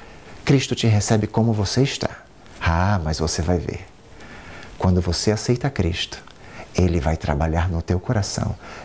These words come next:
Ele vai te deixar de uma maneira que você nem imagina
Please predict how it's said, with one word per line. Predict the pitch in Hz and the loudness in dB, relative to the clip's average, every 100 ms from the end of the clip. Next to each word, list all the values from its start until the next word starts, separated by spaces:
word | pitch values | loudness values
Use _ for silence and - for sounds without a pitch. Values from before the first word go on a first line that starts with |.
| - | 0
Ele | 95 85 | 2 2
vai | 76 80 | 2 0
te | - 82 | 2 0
deixar | 85 - 85 | 0 2 0
de | 78 | 2
uma | 87 | 2
maneira | 80 82 85 | 2 2 0
que | 82 87 | 0 0
você | 87 - | 0 -2
nem | 73 95 131 | 2 4 4
imagina | 143 131 98 - 90 82 | 4 4 2 2 2 0